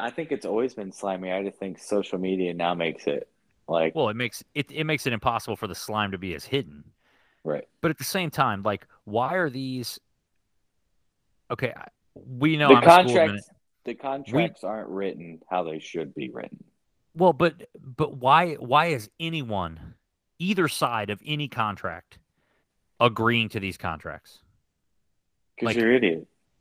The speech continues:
Speaker 2: I, I, uh, dude, how, how, I,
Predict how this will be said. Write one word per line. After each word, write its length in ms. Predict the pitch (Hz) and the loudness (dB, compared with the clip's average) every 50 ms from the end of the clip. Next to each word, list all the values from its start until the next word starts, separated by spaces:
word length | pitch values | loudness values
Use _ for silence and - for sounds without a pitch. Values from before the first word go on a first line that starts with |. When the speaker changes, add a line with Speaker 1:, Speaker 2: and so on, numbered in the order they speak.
| _ _ - | _ _ -10
Speaker 2:
I, 100 | 139 - - | -10 -6 -2
I, 200 | - 143 143 - _ - | -2 -2 -2 -2 _ -14
uh, 140 | - - - - - _ _ _ _ _ _ - | -14 -12 -14 -16 -18 _ _ _ _ _ _ -4
dude, 240 | 135 170 233 214 151 | 2 2 4 4 4
how, 240 | 127 123 170 190 208 | 2 2 2 2 2
how, 480 | - 143 127 185 202 240 262 247 208 - - _ _ _ _ _ _ _ - - _ _ _ _ _ _ _ | 0 0 2 4 4 4 2 2 -2 -6 -12 _ _ _ _ _ _ _ -20 -20 _ _ _ _ _ _ _
I, 140 | - - - | -4 -4 -2